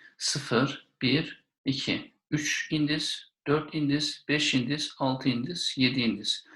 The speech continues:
Sekiz dahil değildi. Bir, iki, üç, dört ve beş tane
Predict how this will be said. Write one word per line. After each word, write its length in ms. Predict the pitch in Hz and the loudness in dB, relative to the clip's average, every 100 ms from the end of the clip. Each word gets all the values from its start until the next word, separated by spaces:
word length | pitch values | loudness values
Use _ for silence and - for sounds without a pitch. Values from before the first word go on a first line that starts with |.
| - - - | -20 -20 -10
Sekiz 360 | - 127 139 127 | -4 0 2 4
dahil 300 | 117 120 117 | 4 2 0
değildi. 440 | 101 98 101 - | 0 0 -6 -6
Bir, 180 | - 101 | -2 0
iki, 440 | 98 - 113 101 - | 0 -4 -4 -4 -2
üç, 360 | 156 - - - | -2 -2 -6 0
dört 280 | 147 156 - | 2 2 -2
ve 140 | 135 | -4
beş 360 | 135 139 - - | 2 4 4 0
tane 420 | 139 123 156 - | -2 2 2 0